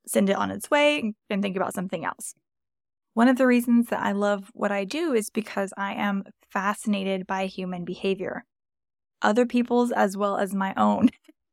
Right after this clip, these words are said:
Whenever I have a reaction to something, I want to know why I have that reaction.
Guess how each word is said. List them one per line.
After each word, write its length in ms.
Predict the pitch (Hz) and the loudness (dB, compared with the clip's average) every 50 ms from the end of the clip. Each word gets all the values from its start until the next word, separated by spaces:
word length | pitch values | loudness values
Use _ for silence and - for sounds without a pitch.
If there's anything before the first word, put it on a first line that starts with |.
| _ _ _ _ _ _ _ _ _ | _ _ _ _ _ _ _ _ _
Whenever 340 | 277 262 262 269 294 294 277 | 4 4 4 6 6 6 6
I 100 | 277 277 | 6 4
have 220 | 240 233 262 240 | 4 0 -2 -2
a 60 | 262 | -2
reaction 640 | 247 226 240 226 220 214 208 240 - - - 277 262 | 0 2 2 2 2 0 -4 -4 -6 -2 0 0 0
to 100 | 277 269 | 0 -2
something, 400 | - 294 294 294 - 311 311 302 | -4 -4 -2 -2 -4 -4 -4 -4
I 120 | - 208 | -2 -2
want 160 | 208 214 220 226 | 0 0 0 0
to 80 | 220 | 0
know 120 | 214 214 208 | 0 0 -2
why 360 | 196 180 175 180 175 165 175 185 | -4 -4 -4 -4 -2 0 0 -2
I 140 | 175 175 | -2 -2
have 280 | 180 - - 156 160 160 | -4 -6 -4 -6 -6 -4
that 180 | - 156 - - | -4 -4 -4 -2
reaction. 640 | 175 202 233 247 262 254 - - 233 233 214 - | 0 0 2 2 2 0 -2 -6 -6 -6 -6 -10